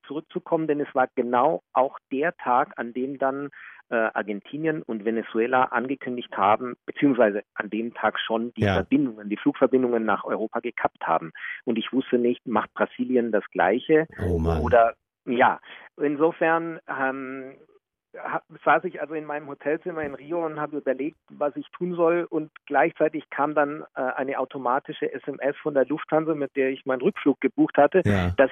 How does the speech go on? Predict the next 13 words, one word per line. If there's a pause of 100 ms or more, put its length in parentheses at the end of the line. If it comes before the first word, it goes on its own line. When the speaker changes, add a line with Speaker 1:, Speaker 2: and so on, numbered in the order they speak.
(120)
Speaker 1:
dieser
abgesagt
ist. (280)
Speaker 2:
Nein,
Speaker 1:
Und
Speaker 2:
wie
schrecklich.
Speaker 1:
dann,
Speaker 2:
Oh
Gott.
Speaker 1:
dann, (120)
dann
natürlich